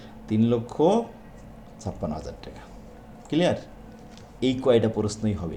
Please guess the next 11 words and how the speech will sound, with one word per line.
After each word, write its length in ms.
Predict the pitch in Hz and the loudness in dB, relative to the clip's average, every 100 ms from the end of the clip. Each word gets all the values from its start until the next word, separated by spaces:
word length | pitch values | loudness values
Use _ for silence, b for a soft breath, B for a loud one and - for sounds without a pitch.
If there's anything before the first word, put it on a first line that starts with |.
| - | -4
এখানে 220 | 98 123 | -2 0
কয়টা 220 | 120 120 | 4 4
প্রশ্ন 300 | 123 127 110 | 4 2 0
হয়েছে 180 | 139 139 185 | -2 0 -2
জানেন? 200 | 196 113 | -2 -2
চারটা 360 | 113 95 - - | 0 -2 -4 -10
প্রশ্ন। 220 | - - - - B B B 85 | -12 -12 -14 -16 B B B -2
ভেরিয়েবল 300 | 98 113 117 | 2 2 2
কস্ট 160 | 131 127 | 0 0
একটা 200 | 120 135 | -2 -4
প্রশ্ন, 560 | 131 127 127 151 196 | -4 -6 -6 -4 -4